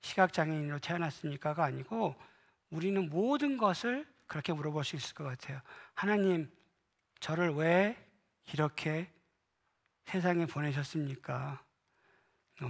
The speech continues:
어려운 일 있을 때, "아, 진짜 내가 너무 살기가 어렵다." 그럴 때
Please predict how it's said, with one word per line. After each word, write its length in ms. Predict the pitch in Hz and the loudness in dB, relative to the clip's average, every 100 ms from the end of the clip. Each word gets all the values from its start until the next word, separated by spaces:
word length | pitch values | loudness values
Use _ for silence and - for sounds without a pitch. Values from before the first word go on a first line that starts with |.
| 131 | -6
어려운 360 | 135 143 151 147 | -2 0 0 0
일 100 | 139 | -4
있을 280 | - 151 | -8 -12
때, 340 | 139 - 147 156 _ _ _ _ _ - | -10 -8 -8 -10 _ _ _ _ _ -10
"아, 240 | 143 139 139 | -6 -6 -8
진짜 320 | - 147 156 | -12 -8 -6
내가 440 | 139 143 151 151 - _ _ _ _ _ - | -4 -2 -2 -4 -8 _ _ _ _ _ -8
너무 260 | 147 165 | -2 0
살기가 360 | 156 170 170 165 | 0 -2 -4 -4
어렵다." 500 | 135 139 - 147 - - | -4 -8 -12 -12 -12 -10
그럴 200 | 147 147 | -10 -8
때 380 | - 190 170 | -4 -2 -4